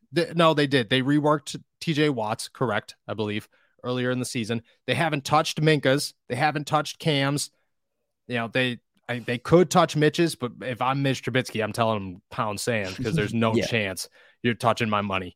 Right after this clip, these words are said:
Speaker 1: Um, but there's options to get you over that ten million dollar mark or get you somewhere close to that ten million dollar mark. So I kind of agree. Like, it's, it's dead money, but it comes down to, I think, the other side of that question, which is what you could get for him.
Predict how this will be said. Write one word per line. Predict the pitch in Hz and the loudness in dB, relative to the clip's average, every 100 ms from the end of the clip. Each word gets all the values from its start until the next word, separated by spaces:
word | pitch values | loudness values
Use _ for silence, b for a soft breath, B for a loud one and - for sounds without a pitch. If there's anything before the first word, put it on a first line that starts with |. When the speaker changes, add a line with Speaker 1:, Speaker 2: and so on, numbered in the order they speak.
| _ _ _ - | _ _ _ -6
Speaker 1:
Um, | 117 117 117 113 107 - _ _ _ _ _ _ _ _ | -2 0 0 -2 -4 -8 _ _ _ _ _ _ _ _
but | 165 | 0
there's | 190 175 | 4 6
options | 175 170 - 156 - | 8 6 4 0 0
to | 151 | -2
get | 127 156 147 - | 2 4 4 2
you | 139 135 | 2 2
over | 135 135 127 123 | 4 4 4 2
that | 120 117 - | 0 -2 -2
ten | 143 127 123 | 0 2 2
million | 123 117 | 0 0
dollar | 110 113 123 | 0 0 0
mark | 135 135 127 | 0 -2 -2
or | |
get | 113 113 113 | -4 -4 -6
you | |
somewhere | 107 120 113 107 | -2 -2 0 -4
close | - 113 113 123 | -6 -6 -4 -4
to | - | -2
that | 131 123 | -2 -2
ten | - 131 | -4 -2
million | 131 135 135 | 0 0 2
dollar | 135 135 | 2 0
mark. | 143 143 | -2 0
So | 160 | 0
I | 160 | 0
kind | 185 | 0
of | 180 | -2
agree. | 170 208 | 0 2
Like, | 143 127 | 2 -2
it's, | 135 - b b b | -4 -8 b b b
it's | 156 135 | -4 -2
dead | - 180 170 | 0 2 2
money, | 190 147 | 2 2
but | 101 175 | 2 0
it | |
comes | 233 226 214 | 0 0 2
down | 214 208 | 0 0
to, | - 202 190 - | 0 0 0 0
I | 170 | 0
think, | 180 170 | 0 -2
the | 156 | 0
other | 175 196 | 2 4
side | - 156 135 | 2 0 -2
of | 131 | -2
that | 123 | -2
question, | - 127 - 135 | -2 -2 -2 -2
which | 135 | -2
is | 123 | -2
what | 127 147 | -2 -2
you | 147 | -4
could | 127 113 | -4 0
get | 165 - | 0 2
for | 131 | 2
him. | 135 | 2